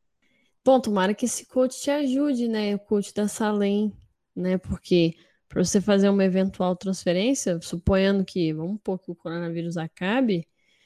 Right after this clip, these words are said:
pô, não tem como sua história acabar com, assim, sua história, é,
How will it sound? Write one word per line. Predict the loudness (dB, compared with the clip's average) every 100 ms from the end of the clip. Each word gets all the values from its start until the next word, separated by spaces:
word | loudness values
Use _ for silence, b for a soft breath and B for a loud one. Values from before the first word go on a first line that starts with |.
| _ _ _
pô, | -2
não | 0 2
tem | 2 2
como | 2 2
sua | 2 0
história | 0 0 0 0
acabar | -2 -2 0 0 -2
com, | -4 -8 -6
assim, | -6 -6 -2 -2 -2 -4 -8 _ _ _ _ _ _ _ -16
sua | -8 -2
história, | 0 2 4 6 6 4 0 -6 _ _ _ -14 -6
é, | -4 -4 -6